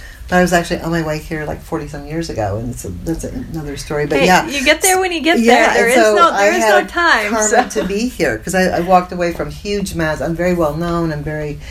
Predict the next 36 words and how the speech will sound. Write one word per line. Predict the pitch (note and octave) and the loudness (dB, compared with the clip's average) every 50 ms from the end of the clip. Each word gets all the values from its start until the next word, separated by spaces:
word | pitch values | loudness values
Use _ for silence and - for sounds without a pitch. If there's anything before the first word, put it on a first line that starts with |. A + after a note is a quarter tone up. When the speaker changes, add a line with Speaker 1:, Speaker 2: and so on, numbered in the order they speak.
| - - - - | -14 -16 -8 -2
Speaker 1:
know, | - A#3 | 0 2
it | G3+ | 2
was | F3+ F#3 | 2 2
a | |
whole | F3+ F#3 G3+ G3+ F#3+ | 0 0 0 2 2
different | F3+ E3+ - E3+ D3+ - D3 | 2 0 0 -2 -2 -2 -6
world | E3 E3 F3+ F3+ G3 G#3 F#3+ D#3 | -4 0 2 4 4 4 4 2
there | C3+ A2 A2 A2 | 0 0 0 -2
because | - D3+ - - D#3+ D#3 - - - - - - - - - - - - - | -4 -6 -2 -2 -2 -2 -2 -8 -14 -16 -14 -14 -14 -14 -14 -14 -14 -4 2
I | - F#3+ F#3 | 2 4 4
did | F#3 G3+ G#3+ G#3 | 4 2 2 2
want | G3+ F3+ E3 | 2 2 2
to | E3 | 0
travel | E3 - - D#3+ D#3 D3+ D#3 D3+ | 0 2 2 2 2 2 0 -4
when | D3 D3+ D3 D3 D3 C#3+ C3 - E3 | -4 -6 -6 -6 -6 -8 -8 -6 -6
Merlin, | E3+ D#3 D3+ D3+ | -4 -4 -4 -4
my | D3+ D#3 | -6 -6
son, | - - D3 C#3+ | -4 -4 -4 -4
was | C#3 D3 | -6 -4
younger, | D#3+ G3+ A#3+ C4 G#3+ F3+ | -2 0 0 2 0 0
so | E3+ - - | -2 -2 -6
people | - F#3+ D#3+ E3 | -4 0 0 0
came | D#3+ - D#3 C#3 C3+ C#3 | 0 -2 -4 -6 -6 -8
to | - D3 C#3+ | -8 -8 -6
me. | D3+ F3 F#3 F3 B2+ - - - - - - - | -4 -2 -2 -2 -2 -4 -6 -10 -12 -14 -8 -2
Speaker 2:
Yeah. | G#3 | 2
Speaker 1:
I'm | G3 | 4
one | G3 G3 | 4 4
of | F3+ E3+ | 4 2
the | |
few | E3 - - F#3+ F3+ | 0 -2 -2 -4 -4
people | F#3 - A#3+ A#3+ - G3 E3+ | -4 -2 -4 -2 0 0 2
back | F3 E3 D#3+ D#3+ | 4 2 2 2
then. | - G3 F#3 | -2 -4 -2
I | F3 | -2
was | E3 E3 D#3 | -2 -2 -4